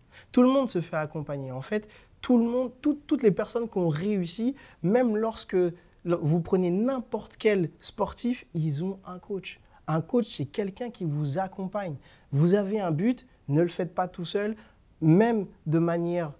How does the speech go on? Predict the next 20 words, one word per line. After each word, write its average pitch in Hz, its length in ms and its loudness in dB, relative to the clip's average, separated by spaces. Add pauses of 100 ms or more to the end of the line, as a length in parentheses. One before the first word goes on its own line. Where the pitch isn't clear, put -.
(200)
neuronale, 180 800 4
on 170 100 -2
n'est 165 180 0
pas 185 220 -4
fait 220 180 -4
pour 147 220 -10
réussir 160 640 -8
tout - 160 -16
seul. 123 300 -10 (400)
Lorsque 185 320 4
vous 151 260 2
avez 165 320 -2
appris 190 460 -6 (260)
à 175 120 2
parler, 156 440 -2
vous 156 200 -4
avez 127 160 -10
regardé 143 460 -8
vos 143 160 -10
parents. 127 320 -14